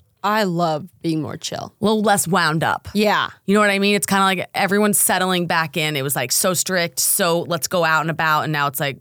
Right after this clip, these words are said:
Speaker 2: we're evening.
Speaker 1: You know something I never understood about weddings?
Speaker 2: What?
Speaker 1: Why you invite your parents' friends to your wedding that you've never met?
Speaker 2: Oh, oh, that you've never met.
Speaker 1: Or that you barely know.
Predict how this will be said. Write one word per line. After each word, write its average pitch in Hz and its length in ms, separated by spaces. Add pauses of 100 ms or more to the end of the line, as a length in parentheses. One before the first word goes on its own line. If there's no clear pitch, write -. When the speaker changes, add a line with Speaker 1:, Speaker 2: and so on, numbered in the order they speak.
Speaker 2:
we're 147 220
evening. 139 580 (180)
Speaker 1:
You 277 60
know 523 120
something 453 260
I 269 60
never 214 220
understood 214 320
about 185 200
weddings? 175 580
Speaker 2:
What? 131 320 (280)
Speaker 1:
Why 285 500
you 262 400
invite 214 460
your 208 220
parents' 208 560
friends 156 680
to 220 120
your 175 180
wedding 143 380 (540)
that 214 100
you've 226 80
never 202 220
met? 165 280 (800)
Speaker 2:
Oh, 180 640
oh, 233 240
that 226 100
you've 190 100
never 170 200
met. 196 460
Speaker 1:
Or 180 100
that 320 100
you 269 80
barely 240 280
know. 180 400